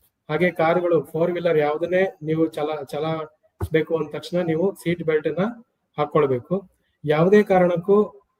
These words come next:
ಆ, ವೇಗದ ಮಿತಿ, ಆ, ಆ ರಸ್ತೆಗೆ ಅನುಗುಣವಾಗಿರಲಿ. ಹಾಗೂ ಚಾಲ-, ಚಲಾಯಿಸಬೇಕಾದ್ರೆ ವಾಹನಗಳನ್ನ ಯಾವುದೇ ಕಾರಣಕ್ಕೂ ಮೊಬೈಲ್ ನ ಬಳಸ್ಕೋಬೇ-,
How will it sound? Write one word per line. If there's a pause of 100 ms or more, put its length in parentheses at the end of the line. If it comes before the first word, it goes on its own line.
(340)
ಆ, (680)
ವೇಗದ
ಮಿತಿ, (420)
ಆ, (600)
ಆ
ರಸ್ತೆಗೆ (500)
ಅನುಗುಣವಾಗಿರಲಿ. (580)
ಹಾಗೂ (540)
ಚಾಲ-,
ಚಲಾಯಿಸಬೇಕಾದ್ರೆ
ವಾಹನಗಳನ್ನ (140)
ಯಾವುದೇ
ಕಾರಣಕ್ಕೂ
ಮೊಬೈಲ್
ನ (400)
ಬಳಸ್ಕೋಬೇ-,